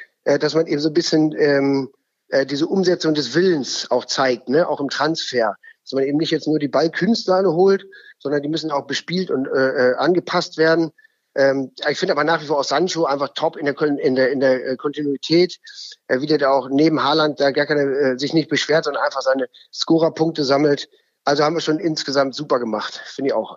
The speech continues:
Deswegen, äh, jetzt, klar, Bellingham, weiß nicht, fünfundzwanzig Euro, äh, fünfundzwanzig Millionen.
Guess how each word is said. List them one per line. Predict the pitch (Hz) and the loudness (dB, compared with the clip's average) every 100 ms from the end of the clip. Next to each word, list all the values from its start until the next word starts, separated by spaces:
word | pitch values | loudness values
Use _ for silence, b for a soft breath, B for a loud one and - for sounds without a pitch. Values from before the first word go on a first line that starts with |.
| 120 | -4
Deswegen, | 123 156 147 | 0 2 2
äh, | 139 | 2
jetzt, | 139 139 - - - | 2 0 -4 -10 -8
klar, | 147 143 117 | -2 -2 0
Bellingham, | 156 160 160 160 - B B B B - | 0 2 2 0 -10 B B B B -4
weiß | 139 147 | -2 0
nicht, | 151 | -2
fünfundzwanzig | 170 156 151 147 | -2 0 -2 -2
Euro, | 147 156 156 | 0 2 2
äh, | 165 | 0
fünfundzwanzig | 131 175 156 143 | -2 -2 -2 -2
Millionen. | 147 147 160 151 | -2 2 2 0